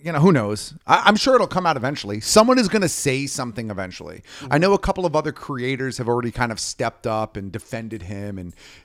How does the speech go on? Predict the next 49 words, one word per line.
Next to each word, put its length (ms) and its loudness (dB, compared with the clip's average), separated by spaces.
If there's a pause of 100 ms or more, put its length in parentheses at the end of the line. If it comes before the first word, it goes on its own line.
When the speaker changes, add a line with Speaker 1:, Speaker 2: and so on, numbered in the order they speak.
Speaker 1:
you 120 -2
know, 120 -2
put 280 -6
accolades 560 0
on 200 0
him. 200 -4
I 120 -4
know 320 4
Bendis 540 -4
has 100 -6
already 240 -4
said 180 -6
a 60 -8
couple 240 -8
of 60 -8
nice 260 -8
things 300 -6
about 280 -2
him. 320 -2
Speaker 2:
Mm-hmm. 420 -4
Speaker 1:
Um, 560 -8 (300)
somebody 400 -14
else, 260 -4
too, 240 -2
yesterday. 760 -10 (1000)
Shit, 360 -12
I 60 -14
can't 200 -12
remember 320 -14
who. 180 -16
But, 260 6 (500)
so 120 2
we'll 80 4
see. 260 2
We'll 100 2
see 80 2
what 100 4
happens. 340 -4 (220)
Speaker 2:
Yeah, 180 -4
so, 340 -2
uh, 520 -2
hopefully 400 0
that 200 -4
this 120 -8
doesn't 280 -4
cause 220 -4
a 80 -6
big 260 -2
disruption 480 -6